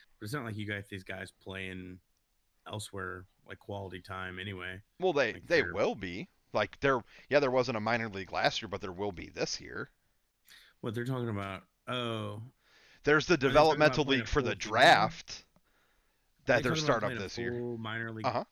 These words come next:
Speaker 1: season, though?
Speaker 2: It's just, it's starting late for A ball and double A.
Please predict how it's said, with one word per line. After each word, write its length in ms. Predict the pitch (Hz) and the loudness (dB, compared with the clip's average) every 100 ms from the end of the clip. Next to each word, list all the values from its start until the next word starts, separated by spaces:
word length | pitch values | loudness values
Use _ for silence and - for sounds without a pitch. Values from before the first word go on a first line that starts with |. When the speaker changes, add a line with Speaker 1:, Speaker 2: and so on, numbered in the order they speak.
| _ | _
Speaker 1:
season, 420 | - 110 113 151 | -18 -14 -12 -10
though? 120 | 170 180 | -4 0
Speaker 2:
It's 100 | 165 | 2
just, 240 | 165 139 - | 2 0 2
it's 160 | 156 | 2
starting 440 | - 165 147 147 120 | 4 4 6 4 2
late 260 | 113 120 | 0 0
for 240 | - 123 101 | -4 -2 -2
A 160 | 107 | -2
ball 300 | 107 107 104 | 0 2 2
and 120 | 92 82 | 0 -4
double 380 | 101 95 87 | -4 -2 -6
A. 180 | 85 85 | -6 -6